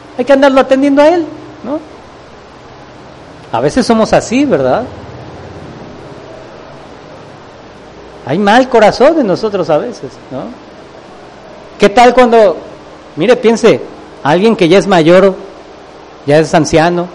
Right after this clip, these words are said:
¿no? Y nos está, está trabajando con nosotros, ¿verdad? ¿Cómo lo consideramos, no? ¿Qué decimos? "Ay, este, en lugar de que nos ayude, míralo, hay que andar a-, atrás de él, ya se le olvidan las cosas.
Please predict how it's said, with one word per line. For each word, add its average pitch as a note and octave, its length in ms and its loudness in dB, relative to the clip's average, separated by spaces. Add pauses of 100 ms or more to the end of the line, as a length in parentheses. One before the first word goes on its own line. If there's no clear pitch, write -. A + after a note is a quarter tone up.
(180)
¿no? C#3 220 -8
Y E3 40 0
nos D3 160 -2
está, D3+ 180 -6
está D#3+ 180 -2
trabajando F3+ 440 2
con D3+ 120 -2
nosotros, D#3 460 -6 (180)
¿verdad? B2 260 -14 (760)
¿Cómo A3 300 4
lo G#3 200 6
consideramos, F3 720 2 (180)
no? D3+ 180 -4 (880)
¿Qué F#3+ 140 4
decimos? F#3 320 2 (120)
"Ay, - 160 -8
este, C#3 300 -4 (360)
en F3+ 80 0
lugar G#3+ 180 4
de A3 60 -2
que G#3+ 100 2
nos G#3 160 -2
ayude, B3 280 4
míralo, C4 280 4
hay C4 100 4
que C4 80 2
andar B3+ 240 4
a-, A#3+ 180 2
atrás A3+ 360 0
de C#4 100 4
él, C#4 160 2 (380)
ya C#4 100 2
se C4+ 140 0
le B3 80 4
olvidan C4 340 2
las A#3 140 0
cosas. C4+ 560 -2